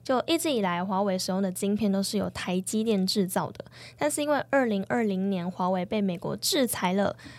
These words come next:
禁止台积电继续提供晶片给华为，所以它就只能寻求其他的管道嘛。那这次 Mate 六十 Pro 它就采用了一种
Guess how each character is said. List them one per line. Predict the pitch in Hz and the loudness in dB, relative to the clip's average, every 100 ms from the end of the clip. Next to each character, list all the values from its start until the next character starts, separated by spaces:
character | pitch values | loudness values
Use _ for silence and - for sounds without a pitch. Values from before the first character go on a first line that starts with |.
| - | -6
禁 | 320 294 | -2 0
止 | 226 | -2
台 | 196 202 | 0 0
积 | 196 226 | 0 0
电 | 240 208 | 2 2
继 | 208 220 | 2 0
续 | 220 | 0
提 | 208 202 | 0 -2
供 | 196 208 | 0 0
晶 | 208 285 | 0 -2
片 | 294 311 226 | -2 0 0
给 | 180 | 0
华 | 196 180 165 | -2 -2 0
为， | 180 - 240 | -2 -4 -6
所 | - 285 | -2 0
以 | |
它 | 277 | 2
就 | 285 | 2
只 | 269 196 | 2 2
能 | 180 170 180 - | 0 0 -2 -2
寻 | - 240 | 2 4
求 | 254 208 | 4 2
其 | - 208 | 2 2
他 | 214 | 4
的 | 214 | 2
管 | 190 - | 0 0
道 | 208 - | 0 0
嘛。 | - - - - - | -2 -12 -18 -16 -2
那 | 285 | 0
这 | 294 | 2
次 | 285 269 233 | 2 0 0
Mate | 233 262 - - | 0 -2 0 -2
六 | 208 202 | 0 0
十 | - | -2
Pro | - 196 - | -2 -2 0
它 | 202 | -2
就 | 214 | -2
采 | 208 180 | -2 -2
用 | 202 185 | -2 -2
了 | |
一 | 190 | -2
种 | 190 | -2